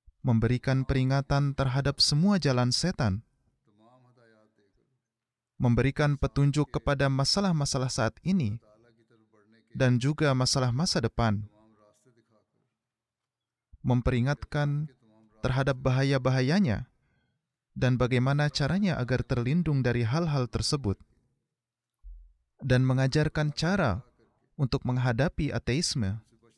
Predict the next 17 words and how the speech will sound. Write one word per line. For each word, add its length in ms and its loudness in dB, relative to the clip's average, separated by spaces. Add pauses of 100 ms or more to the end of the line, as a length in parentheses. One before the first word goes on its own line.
(2000)
Kitab 320 0
ini 320 0
telah 320 -2
memperingatkan 720 -2
kita 400 -4
tentang 320 -4
syirik, 320 -6 (960)
dan 240 2
bagaimana 480 0
seseorang 480 -2
dapat 400 -2
melindungi 480 0
dirinya 400 0
dari 160 0
hal 160 -2
tersebut. 480 -4 (2250)
Singkatnya, 800 0